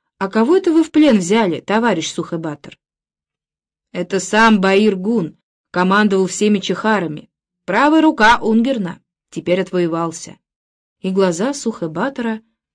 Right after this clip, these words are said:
жестоко блеснули. Со всех сторон съезжались к Сухобатору и Роману партизаны и уцелевшие цирики.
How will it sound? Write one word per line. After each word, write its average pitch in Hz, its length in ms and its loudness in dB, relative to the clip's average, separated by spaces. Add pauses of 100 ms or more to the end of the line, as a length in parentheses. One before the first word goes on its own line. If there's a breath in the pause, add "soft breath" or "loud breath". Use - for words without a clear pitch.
(160)
жестоко 180 560 -8
блеснули. 151 640 -12 (640)
Со 233 180 -2
всех 359 220 0
сторон 277 380 0
съезжались 226 680 0
к - 60 -16
Сухобатору 214 720 -2
и - 140 -4
Роману 220 480 0
партизаны 185 640 -4
и 180 160 -6
уцелевшие 165 640 -6
цирики. - 640 -14